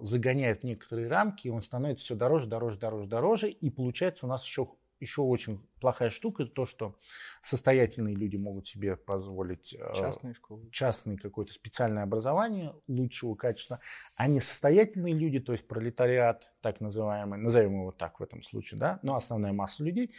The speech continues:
Speaker 1: не могут себе позволить и получают уже, что есть. То есть лучшие учителя уходят в частные школы за, за большие де-, деньгами, а учителя, которые остаются, они типа остаются в обычных школах. У нас в стране, кстати, не так. У нас очень много,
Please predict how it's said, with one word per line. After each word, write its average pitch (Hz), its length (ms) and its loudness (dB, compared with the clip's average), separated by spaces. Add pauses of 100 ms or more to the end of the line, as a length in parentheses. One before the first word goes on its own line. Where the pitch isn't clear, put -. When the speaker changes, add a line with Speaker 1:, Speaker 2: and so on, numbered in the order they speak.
(160)
Speaker 1:
не 151 100 8
могут 160 300 6
себе 131 180 0
позволить 208 480 -2
и 160 40 -8
получают 151 500 0
уже, 123 200 -2
что - 220 -6
есть. 104 440 -4
То 117 80 -4
есть - 180 -6
лучшие 156 400 6
учителя 117 360 2
уходят 107 300 -4
в - 40 -12
частные 104 340 -10
школы 101 360 -6
за, 98 240 -8
за 110 140 -6
большие 104 380 -4
де-, 180 160 -8
деньгами, 160 720 -4 (540)
а 123 460 2
учителя, 131 360 2
которые 120 300 -2
остаются, 160 520 -6
они 143 200 -2
типа 101 260 -6
остаются 107 460 -6
в 95 80 -6
обычных 95 360 -10
школах. 90 360 -4
У - 20 0
нас 185 140 4
в - 80 6
стране, 170 240 -2
кстати, 139 340 -4
не 151 60 -4
так. 107 280 -4
У 127 40 -10
нас 147 180 -6
очень 117 240 -6
много, 110 380 -4